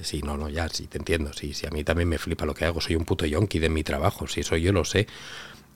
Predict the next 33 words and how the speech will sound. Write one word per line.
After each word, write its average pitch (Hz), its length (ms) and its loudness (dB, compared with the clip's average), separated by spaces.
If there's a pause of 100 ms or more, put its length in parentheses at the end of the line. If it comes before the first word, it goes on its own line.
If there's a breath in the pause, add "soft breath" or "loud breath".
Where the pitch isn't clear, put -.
(120)
Pero 80 140 6
al 78 60 6
final 76 220 2
tenemos, 90 400 6
tendremos 78 320 0
que - 100 4
pagar 113 220 6
facturas, 92 720 4
digo 104 220 8
yo. 82 260 4 (600 loud breath)
Pues 156 160 4
al 208 80 6
final, 240 280 6
aparte 170 320 8
de 87 100 4
la 131 120 4
pasión, 80 360 4
que - 100 -2
mola 87 200 8
mucho, 80 340 2
aparte 92 360 4
de 78 80 2
las 76 180 0
deudas 85 340 4
que - 100 -12
tenemos 76 420 0
con 71 200 -6
esto, - 320 -2
por - 260 -2
lo - 100 -8
otro, 95 240 4
y 78 60 2
de, 78 180 0